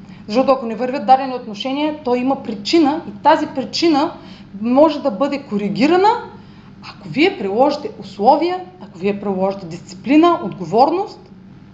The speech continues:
което по принцип в отношенията е необходимо, но не винаги, разбира се. Има хора, които нямат нужда от много условия в отношенията, но сега ще сме в период, в който ще има нужда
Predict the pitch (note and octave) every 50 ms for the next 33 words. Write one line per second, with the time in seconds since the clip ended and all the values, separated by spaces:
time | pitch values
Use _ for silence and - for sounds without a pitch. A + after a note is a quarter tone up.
0 | - - - C#4+ - - - - F#3+ F#3+ G3+ - E4+ F4 E4 - - F3 F#3 F#3
1 | - - - - G3+ G3+ A3 A#3 A#3 A#3 A#3 G#3 G#3 G#3 G3+ G3+ A3 F#3 F#3 E4
2 | G#4 A#4 A4+ G4 D#4 G4 A#4+ - - - - - - G#3 G#3+ A3 A#3+ A#3+ G3+ G#3+
3 | G3+ F#3+ F#3+ F3+ F#3 F#3+ F#3 D#3 D#3+ A3+ D4+ G4 - - F4 E4+ E4+ - - -
4 | - - - A3 F#3+ D#3+ - F#3+ F3+ F3 F#3 - G3+ G3+ G3+ G3+ G3 F#3 F3+ E3+
5 | - G3 F#3+ F3+ F3 F#3 F3 F3 - F#3 F#3 F3+ F3 - - F#3+ F#3 F#3 F#3 -
6 | - F#3+ - - C#4+ E4 G4 - - - - - - - - - G#3 A#3 D4+ F4+
7 | D#4+ - - - - - - - - - - - - - - - - G3+ A3 C4
8 | C4 - D#4+ - A3 G3 - - - G#3 C4 D4 D4 - - G#3+ A3+ A#3 - -
9 | - - G#3 G#3+ A#3 G#3+ F#3+ G3 G3 G3 A#3+ A#3